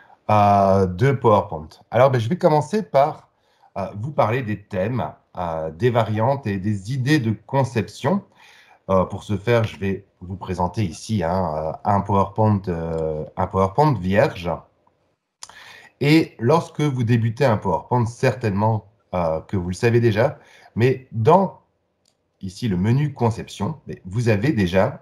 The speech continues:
accès à toute une série de thèmes. Thèmes que vous allez pouvoir,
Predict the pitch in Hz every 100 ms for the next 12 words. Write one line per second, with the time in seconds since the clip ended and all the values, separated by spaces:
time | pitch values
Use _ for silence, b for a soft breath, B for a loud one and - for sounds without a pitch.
0 | - 107 - - 80 - - 117 - -
1 | - 117 113 101 90 120 104 - 73 71
2 | - b b b b _ - 143 190 180
3 | 104 98 98 127 - 82 78 85 147 -